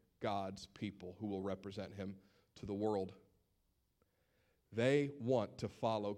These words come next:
God's laws and decrees for about thirty days.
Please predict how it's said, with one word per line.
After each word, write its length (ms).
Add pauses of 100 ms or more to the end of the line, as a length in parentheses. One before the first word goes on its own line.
God's 420
laws 500
and 140
decrees 600 (1160)
for 160
about 260
thirty 280
days. 360